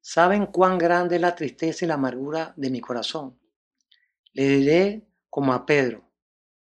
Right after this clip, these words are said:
'Alma a quien tanto amo, ¿no te acuerdas ya de las pruebas de amor que te he dado? Olvida muchas veces que me has prometido ser fiel y defenderme. No confías en ti mismo porque estás perdido.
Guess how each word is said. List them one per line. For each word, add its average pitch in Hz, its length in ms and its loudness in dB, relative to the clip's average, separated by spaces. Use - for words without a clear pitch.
'Alma 170 400 2
a 160 140 -2
quien 131 340 -6
tanto 156 420 -2
amo, 117 360 0
¿no 143 160 -4
te 190 80 0
acuerdas 175 500 2
ya 151 140 0
de 165 60 2
las 147 120 0
pruebas 151 320 -2
de 151 80 -2
amor 143 320 -4
que 127 140 -10
te 143 140 -8
he 143 40 -6
dado? 151 400 -8
Olvida 160 420 2
muchas 196 380 0
veces 185 520 0
que 147 160 -6
me 147 120 -4
has 156 100 2
prometido 170 540 0
ser 170 260 -2
fiel 170 600 -2
y - 120 -8
defenderme. 135 760 -4
No 175 280 -2
confías 202 480 0
en 156 100 -2
ti 175 140 -2
mismo 170 480 -2
porque 143 260 -4
estás 147 280 -8
perdido. 156 600 -2